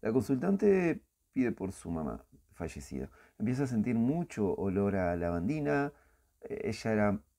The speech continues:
muy de fregar todo con lavandina y estaba un poco cansada de que no la ayuden.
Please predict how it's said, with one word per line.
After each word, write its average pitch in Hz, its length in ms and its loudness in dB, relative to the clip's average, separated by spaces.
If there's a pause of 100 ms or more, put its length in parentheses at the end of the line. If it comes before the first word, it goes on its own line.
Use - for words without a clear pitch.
(220)
muy 135 200 0
de 127 120 -2
fregar 107 340 0
todo 127 180 -2
con 98 120 -2
lavandina 143 500 0 (320)
y 110 100 -4
estaba 147 300 0
un 143 140 2
poco 151 260 2
cansada 139 460 0
de 113 160 0
que 98 100 -4
no 104 140 2
la 107 100 2
ayuden. 85 580 -4